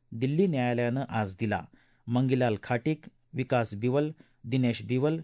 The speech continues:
यश यादव आणि धनंजय लोखंडे यांच्या कोठडीत वाढ करण्याची मागणी सीबीआयनं केली होती. याला विशेष न्यायाधीश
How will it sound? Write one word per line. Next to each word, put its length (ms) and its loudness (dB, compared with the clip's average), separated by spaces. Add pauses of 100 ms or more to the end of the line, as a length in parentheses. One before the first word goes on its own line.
यश 380 -2
यादव 400 0
आणि 160 0
धनंजय 480 0
लोखंडे 460 0
यांच्या 320 -2
कोठडीत 380 0 (380)
वाढ 260 4
करण्याची 440 0
मागणी 320 0
सीबीआयनं 580 0
केली 180 0
होती. 340 0 (340)
याला 320 4 (240)
विशेष 420 2
न्यायाधीश 580 0